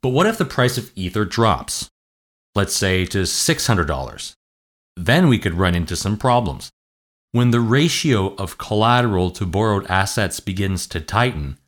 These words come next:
there's a risk that the collateral could be sold to the highest bidder at auction. This is called liquidation. So as the price drops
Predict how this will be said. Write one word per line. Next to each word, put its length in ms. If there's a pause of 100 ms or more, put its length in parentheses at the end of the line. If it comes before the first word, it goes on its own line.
(400)
there's 260
a 80
risk 500
that 280
the 100
collateral 720
could 220
be 160
sold 680 (240)
to 100
the 100
highest 560
bidder 300
at 100
auction. 540 (800)
This 160
is 100
called 460
liquidation. 840 (640)
So 320
as 260
the 80
price 360
drops 640